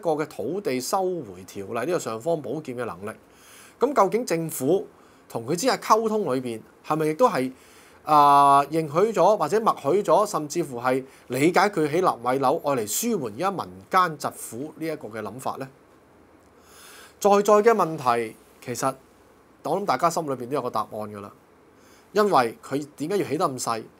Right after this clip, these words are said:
其實就係不離四個字，就係將貨就價。因為咧件貨太大嘅話咧，就唔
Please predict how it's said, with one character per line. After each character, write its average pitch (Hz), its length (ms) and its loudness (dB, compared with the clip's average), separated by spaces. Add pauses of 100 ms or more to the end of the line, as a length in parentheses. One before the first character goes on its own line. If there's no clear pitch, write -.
(320)
其 117 80 -8
實 120 140 -6
就 123 120 -4
係 117 180 -2 (100)
不 - 80 0 (120)
離 101 160 -10
四 117 220 -8
個 123 100 -4
字， 113 160 -10 (680)
就 135 100 -4
係 117 160 -6 (100)
將 156 560 0 (400)
貨 120 400 -2
就 104 280 -2 (340)
價。 113 320 2 (1120)
因 202 120 0
為 143 140 0
咧 170 320 0
件 127 180 -8
貨 135 240 -4
太 135 240 -2
大 131 200 -2
嘅 120 220 -6
話 107 220 2
咧， 175 160 -2
就 - 240 -6
唔 92 80 -8